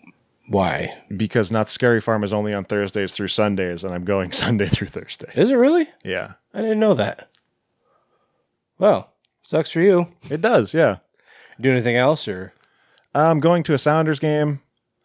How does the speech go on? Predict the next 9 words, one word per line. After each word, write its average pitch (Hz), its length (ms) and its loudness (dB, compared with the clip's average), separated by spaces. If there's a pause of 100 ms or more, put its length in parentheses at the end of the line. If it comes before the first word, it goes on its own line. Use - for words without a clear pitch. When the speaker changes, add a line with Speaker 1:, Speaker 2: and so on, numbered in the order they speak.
(340)
Speaker 2:
uh, 127 40 -2 (200)
and 123 220 2
I'm 117 100 -2
going 120 220 2
to 120 180 4
a 113 40 0
Clippers 113 300 0
game. 107 320 -2 (2000)
Speaker 1:
Neat. 143 520 2